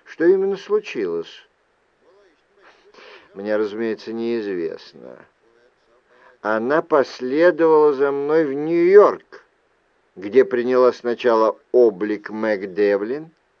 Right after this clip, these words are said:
потом Джорджа Хансона. Люк в это время был вне игры. После того случая в горах он исчез. Он больше не угрожал мне, но она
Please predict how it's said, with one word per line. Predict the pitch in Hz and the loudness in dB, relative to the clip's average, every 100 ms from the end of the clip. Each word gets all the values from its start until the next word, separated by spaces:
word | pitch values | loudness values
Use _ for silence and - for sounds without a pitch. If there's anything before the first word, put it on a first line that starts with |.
| _ _ _ _ _ _ _ _ _ _ _ | _ _ _ _ _ _ _ _ _ _ _
потом | - 107 120 110 101 _ - | -6 -2 0 -2 -8 _ -18
Джорджа | 98 92 123 98 104 | -12 2 2 2 -4
Хансона. | - 107 110 107 - 127 131 151 156 _ _ _ _ _ _ _ _ _ _ _ _ _ _ | -4 -4 -4 -6 -8 -8 -8 -12 -18 _ _ _ _ _ _ _ _ _ _ _ _ _ _
Люк | 90 107 143 170 170 | -10 -2 2 2 2
в | 190 | 2
это | 185 185 180 | 2 0 0
время | 180 185 175 | 2 2 0
был | 160 175 170 | -2 0 0
вне | 170 175 180 | -2 -4 -4
игры. | 147 123 113 113 113 _ _ _ _ _ _ _ | 0 0 2 -2 -4 _ _ _ _ _ _ _
После | 110 104 123 | -8 -6 -6
того | 113 123 113 | -2 0 0
случая | 107 113 113 101 113 107 | -4 -4 -8 -6 -4 -4
в | 104 | -4
горах | 107 113 131 160 139 | -2 -2 -2 -4 -8
он | 123 139 | -8 -10
исчез. | - - 95 90 87 - _ _ _ _ _ _ _ _ _ | -14 -16 -8 -6 -8 -12 _ _ _ _ _ _ _ _ _
Он | - 160 | -10 -2
больше | 180 196 196 | 2 2 2
не | 208 | -2
угрожал | 208 208 220 175 123 107 | 0 2 4 2 2 2
мне, | 98 101 101 | 0 -4 -6
но | 107 131 127 | 0 2 2
она | 117 110 107 135 196 226 | 2 -2 -4 -4 -2 -2